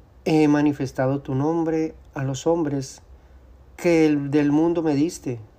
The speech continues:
tuyos eran, y me los diste, y han guardado tu palabra. Ahora han conocido que todas las cosas que me has dado proceden de ti, porque las palabras que me diste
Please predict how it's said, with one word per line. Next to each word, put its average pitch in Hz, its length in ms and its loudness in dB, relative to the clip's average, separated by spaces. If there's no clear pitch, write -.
tuyos 175 420 -6
eran, 120 360 -6
y 131 80 -4
me 123 140 -2
los 117 180 -8
diste, 120 380 -10
y 131 140 2
han 123 180 0
guardado 127 460 0
tu 135 100 -10
palabra. 127 500 -4
Ahora 156 340 0
han 185 120 -6
conocido 156 720 0
que 131 180 -4
todas 156 560 2
las 156 180 -4
cosas 131 480 -6
que - 160 -6
me 120 160 -6
has 139 180 -4
dado 143 360 -4
proceden 165 560 0
de 151 140 -4
ti, 208 240 -8
porque 156 300 0
las 147 180 0
palabras 143 600 -4
que 208 120 -10
me 160 160 -4
diste 131 460 -6